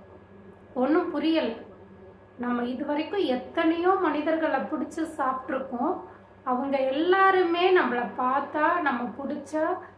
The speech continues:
அந்த உயிர் பயத்துல கத்தி தான் பார்த்துருக்கோம். இந்த மனுஷன் கொஞ்சம் கூட கத்தல, பயப்படல,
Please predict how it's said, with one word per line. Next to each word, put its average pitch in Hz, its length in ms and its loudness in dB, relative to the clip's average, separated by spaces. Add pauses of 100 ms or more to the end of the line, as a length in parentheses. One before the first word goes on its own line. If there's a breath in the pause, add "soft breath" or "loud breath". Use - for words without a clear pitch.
(140)
அந்த 254 200 -4
உயிர் 294 420 0
பயத்துல 320 540 0
கத்தி 294 420 -2
தான் 330 280 0
பார்த்துருக்கோம். 254 680 -6 (360 loud breath)
இந்த 277 200 -4
மனுஷன் 302 720 0
கொஞ்சம் 294 460 -2
கூட 330 340 0
கத்தல, 262 800 0 (500)
பயப்படல, 254 840 2